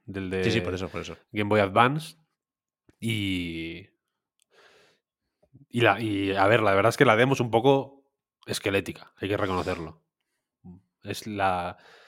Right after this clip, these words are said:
Speaker 1: a, a, da, da gusto a veces, eh, celebrar las demos generosas. Esta no lo es. Es,
Speaker 2: <laughs>
Speaker 1: mm, muy poco generosa. Sin embargo, mi hijo ha jugado,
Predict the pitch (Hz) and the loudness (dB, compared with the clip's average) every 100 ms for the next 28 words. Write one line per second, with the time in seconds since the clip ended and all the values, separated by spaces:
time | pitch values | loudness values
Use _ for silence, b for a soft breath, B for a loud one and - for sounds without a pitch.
0 | b b b _ _ - 87 92 87 95 | b b b _ _ -12 -12 -12 -12 -8
1 | 104 120 117 107 120 - 117 113 117 107 | -2 -2 0 2 2 4 4 4 4 2
2 | - - 101 95 - 101 101 104 110 107 | -2 -12 -8 -6 -2 0 4 4 6 4
3 | 104 110 110 107 - - 117 104 117 131 | 2 0 0 -2 -4 -2 0 2 4 2
4 | 135 - 123 113 101 87 82 160 _ _ | 0 -6 -4 0 0 0 -4 -10 _ _
5 | _ - - - 175 180 - 151 127 - | _ -10 -10 -6 -6 -6 -10 -12 -12 -12
6 | 113 98 92 82 - _ _ _ 117 123 | -14 -14 -16 -20 -20 _ _ _ -2 6
7 | 127 113 110 107 95 92 - 104 B B | 6 6 4 2 0 -2 -4 -14 B B
8 | B 139 139 143 143 120 131 135 123 113 | B 2 6 4 4 2 0 -2 -2 2
9 | 123 143 | 2 2